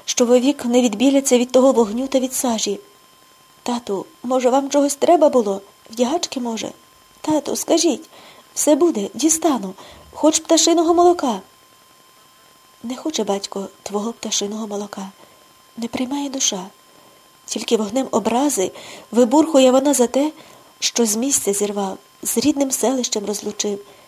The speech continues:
і з Ягором друзякою. Сонце палить і палить, розбуджує в старому не так хміль випитих медів, як хміль гніву і кривди. Не миттєвої, видно, не з опалу вибухлої, а такої,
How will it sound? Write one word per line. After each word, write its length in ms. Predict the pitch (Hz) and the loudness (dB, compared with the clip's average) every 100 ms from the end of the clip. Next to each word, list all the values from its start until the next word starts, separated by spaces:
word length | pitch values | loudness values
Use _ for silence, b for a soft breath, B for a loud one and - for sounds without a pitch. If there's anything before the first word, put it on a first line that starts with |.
| B - | B -4
і 80 | 247 | -2
з 120 | - | 0
Ягором 480 | 233 202 311 226 190 | 0 0 -2 -2 -4
друзякою. 680 | 196 196 214 233 202 196 - _ _ _ _ _ _ _ - | -2 0 0 0 -4 -6 -12 _ _ _ _ _ _ _ -10
Сонце 420 | - 202 208 208 | -6 -6 -6 -8
палить 380 | - 311 302 - | -6 -6 -8 -10
і 60 | |
палить, 480 | - 208 214 214 - B B B B - | -8 -6 -6 -10 -18 B B B B -4
розбуджує 540 | 233 233 247 240 240 | -2 2 0 6 4
в 40 | 240 | 4
старому 360 | 226 254 262 | 2 2 2
не 120 | 240 | -2
так 240 | 240 254 254 | -2 -4 -4
хміль 340 | - 254 254 | -6 -4 0
випитих 440 | 240 254 240 233 220 | 2 2 -2 -4 -6
медів, 400 | 202 220 285 269 - | -6 -4 -6 -8 -4
як 220 | 240 240 | -6 -4
хміль 340 | 294 302 262 | 0 0 0
гніву 280 | 269 320 311 | 0 2 2
і 80 | 311 | 0
кривди. 480 | 311 311 269 196 180 - B B B B B | 0 0 -2 -6 -12 -14 B B B B B
Не 160 | 247 294 | 2 4
миттєвої, 640 | 311 320 - 285 285 269 | 4 0 4 4 4 2
видно, 360 | 233 214 202 190 | 2 0 -2 -6
не 180 | 240 285 | 2 4
з 80 | 262 | 6
опалу 360 | 339 320 294 277 | 4 6 4 4
вибухлої, 640 | 302 262 233 220 208 - | 4 2 -2 -4 -6 -6
а 60 | 247 | -4
такої, 540 | 240 226 302 294 196 | -4 0 0 0 -4